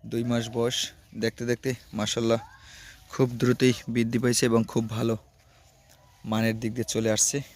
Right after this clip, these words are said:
আশা করতেছি এখান থেকে খুব দ্রুতই আপনাদের মাঝে কাটিং ডেলিভারি দিব। দেখেন, খুব ভালো মানের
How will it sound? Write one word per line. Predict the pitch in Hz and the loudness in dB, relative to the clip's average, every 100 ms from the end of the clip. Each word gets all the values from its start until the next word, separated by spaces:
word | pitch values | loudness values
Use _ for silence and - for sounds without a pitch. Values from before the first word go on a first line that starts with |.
| - | -14
আশা | 117 - 135 | -8 -6 -4
করতেছি | 143 139 135 147 | -4 -6 -4 -2
এখান | 139 131 | -2 0
থেকে | 139 139 123 - - - - _ - | 2 0 -2 -14 -20 -20 -20 _ -6
খুব | 135 | -6
দ্রুতই | 123 131 131 135 127 | -4 -6 -2 -2 -4
আপনাদের | 127 117 127 127 | -6 -8 -4 -2
মাঝে | 123 120 123 117 _ - _ _ - - - - - | 0 0 -2 -4 _ -20 _ _ -20 -20 -20 -14 -4
কাটিং | 117 120 117 | -2 -2 -2
ডেলিভারি | 117 113 113 113 | 0 0 0 0
দিব। | 117 135 - _ - | -2 -4 -8 _ -16
দেখেন, | 110 123 139 _ _ _ - - _ _ _ _ _ _ - | -12 -12 -14 _ _ _ -20 -20 _ _ _ _ _ _ -8
খুব | 139 123 | -8 -2
ভালো | 123 127 | 2 2
মানের | 123 123 | 2 0